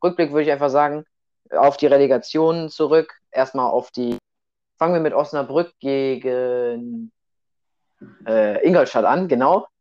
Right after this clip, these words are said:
das war's. Äh, Osnabrück gegen Ingolstadt, da ist ja das Hinspiel sehr, sehr deutlich ausgefallen, drei zu null für Ingolstadt. Und im Rückspiel hat Osnabrück sogar drei zu eins gewonnen, aber ist deswegen trotzdem abgestiegen wegen dem Hinspiel.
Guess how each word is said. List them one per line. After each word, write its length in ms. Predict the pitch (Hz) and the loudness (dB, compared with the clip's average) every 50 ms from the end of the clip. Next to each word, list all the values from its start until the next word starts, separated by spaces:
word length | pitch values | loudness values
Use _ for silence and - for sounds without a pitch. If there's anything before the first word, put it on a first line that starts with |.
| _ _ | _ _
das 240 | _ 120 117 - - | _ 0 0 2 2
war's. 260 | 143 165 220 - _ - - - _ _ - - | 2 2 2 -2 _ -20 -20 -20 _ _ -6 0
Äh, 320 | - 135 131 127 123 113 - | 2 4 6 6 6 4 4
Osnabrück 360 | - 170 175 190 170 185 202 | 2 2 2 2 2 2 4
gegen 160 | 196 208 196 | 4 2 2
Ingolstadt, 400 | 143 190 196 190 185 185 196 180 | 2 2 2 2 2 2 0 -2
da 60 | 175 165 | -2 -2
ist 100 | 160 - | 0 0
ja 80 | 156 | 0
das 120 | 135 135 - | 0 0 -6
Hinspiel 400 | - 180 175 - - 151 120 - _ _ | -8 -8 -8 -4 -6 -6 -6 -6 _ _
sehr, 220 | 131 143 147 160 | 2 4 4 4
sehr 120 | 147 143 | 4 2
deutlich 280 | 127 139 139 135 135 127 | 4 4 2 4 2 0
ausgefallen, 400 | 127 - - - - 139 131 120 | 0 0 -6 -4 -2 -2 -2 0
drei 200 | 120 117 127 143 | 2 2 2 2
zu 160 | 147 - - | 2 -2 -4
null 120 | 151 147 139 | -4 -4 0
für 100 | - 147 | 0 0
Ingolstadt. 500 | 160 180 151 123 - - 135 151 - - _ _ _ _ _ _ _ | 2 2 0 0 2 2 0 0 0 -4 _ _ _ _ _ _ _
Und 60 | 143 | -6
im 80 | 147 143 | -4 -4
Rückspiel 640 | 135 120 180 202 - - - _ - 151 165 175 175 | 0 2 0 0 0 -4 -6 _ 0 2 2 2 0
hat 180 | 165 170 165 - | 0 -2 -2 -2
Osnabrück 500 | - 143 - - 151 135 117 156 196 - - | -6 -6 -4 -4 -6 -6 0 0 0 0 0
sogar 200 | 135 123 139 123 | 0 0 0 0
drei 260 | 113 120 131 151 180 | 0 0 0 0 0
zu 240 | - - - 143 - | -2 -8 -10 -10 -8
eins 240 | - 151 147 - | -8 -12 -14 -12
gewonnen, 340 | _ - 120 127 139 143 135 | _ -10 -4 -4 -4 -2 -2
aber 200 | 123 107 123 120 | -2 2 2 2
ist 140 | 120 - _ | 0 0 _
deswegen 420 | - 127 120 - - 127 123 120 | -2 -2 -2 -2 -4 -6 -6 -6
trotzdem 320 | - - 147 143 - - 127 | -4 -4 -4 -4 -4 -8 -4
abgestiegen 580 | - 131 135 - - - - - 131 113 120 | -4 -4 -4 -6 -18 -20 -14 -12 -10 -8 -6
wegen 160 | 117 123 120 113 | -6 -6 -4 -6
dem 100 | 117 113 | -8 -6
Hinspiel. 540 | 123 147 156 - - _ 143 147 147 143 | -6 -8 -8 -8 -4 _ 2 2 2 2